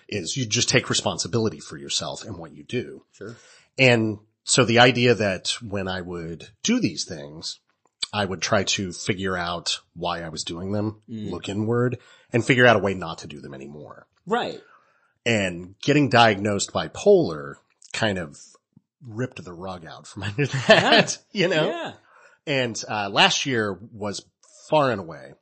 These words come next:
Speaker 1: uh, my worst episodes, both of
Speaker 2: Mm-hmm.
Speaker 1: mania and depression. And it got to the point where I remember saying several times, "I don't know why I'm like this.
Speaker 2: Yeah.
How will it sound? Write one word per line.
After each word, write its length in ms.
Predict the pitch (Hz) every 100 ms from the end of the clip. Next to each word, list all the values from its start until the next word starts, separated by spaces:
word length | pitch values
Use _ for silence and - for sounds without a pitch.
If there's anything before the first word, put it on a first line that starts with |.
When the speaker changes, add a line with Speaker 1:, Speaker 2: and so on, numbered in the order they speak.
| _ - -
Speaker 1:
uh, 280 | 95 85 82
my 140 | 85 85
worst 260 | 95 -
episodes, 680 | 92 - - 69 69 - - _
both 220 | 101 92
of 60 | 92
Speaker 2:
Mm-hmm. 60 | 90
Speaker 1:
mania 380 | 85 85 80 78
and 120 | 90 82
depression. 560 | 82 - - - - - - _ _ - - - - _ -
And 500 | 127 113 104 - -
it 200 | - 117
got 220 | 95 117 117
to 100 | 104
the 60 |
point 640 | 101 101 92 90 85 - - - _ _
where 640 | 104 90 92 85 82 80 - _ _ _ _ -
I 80 |
remember 300 | 113 127 117
saying 340 | 98 - 101 87
several 380 | - 113 107 95
times, 720 | - 107 151 73 143 - - _ _ _ _ _ _ _ _ _ _ -
"I 120 | 117
don't 320 | 131 147 151
know 160 | 110 117
why 260 | 107 98
I'm 240 | 90 80 78
like 320 | 82 85 -
this. 500 | - - - - - -
Speaker 2:
Yeah. 180 | 107